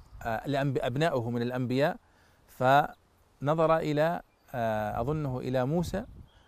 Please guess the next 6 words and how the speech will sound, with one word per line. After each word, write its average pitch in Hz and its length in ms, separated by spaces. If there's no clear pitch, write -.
أو 127 180
إلى 127 340
غيره 147 320
من 135 100
الأنبياء 135 540
فقال: 180 640